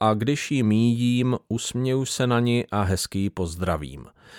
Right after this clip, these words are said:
Chci jí vyjádřit, že i ona sem patří.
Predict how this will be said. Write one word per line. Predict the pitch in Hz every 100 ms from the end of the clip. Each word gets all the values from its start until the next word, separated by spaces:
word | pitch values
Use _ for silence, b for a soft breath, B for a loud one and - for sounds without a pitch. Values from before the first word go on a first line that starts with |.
| B B
Chci | - 143
jí | 160 151
vyjádřit, | 101 101 104 110 107 107 127 - 123
že | 110 120
i | 135 135
ona | - 110 92
sem | - 87 80
patří. | 76 - - 62 55